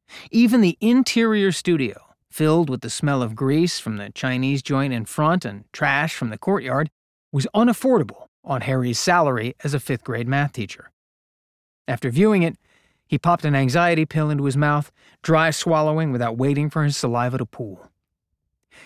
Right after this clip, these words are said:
He never day drank, on account of his grandfather, whom he didn't remember, and Uncle Chad, whom he did. But as he headed toward the subway,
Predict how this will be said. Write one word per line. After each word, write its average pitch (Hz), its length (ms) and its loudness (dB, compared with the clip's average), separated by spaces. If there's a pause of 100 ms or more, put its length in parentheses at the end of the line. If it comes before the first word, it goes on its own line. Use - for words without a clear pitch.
(160)
He 262 220 4
never 226 640 4
day 156 220 2
drank, 104 400 -6 (400)
on 117 160 -6
account 123 280 -2
of 117 80 -4
his 123 160 -2
grandfather, 147 640 0
whom 123 260 -4
he 113 160 -2
didn't 113 240 -6
remember, 117 420 -4 (460)
and 190 340 4
Uncle 208 300 0
Chad, 113 500 -2 (140)
whom 123 200 0
he 110 100 -6
did. 113 240 -6 (800)
But 170 200 2 (360)
as 170 80 0
he 170 120 4
headed 220 420 2
toward 202 280 2
the 185 60 -4
subway, 110 560 -6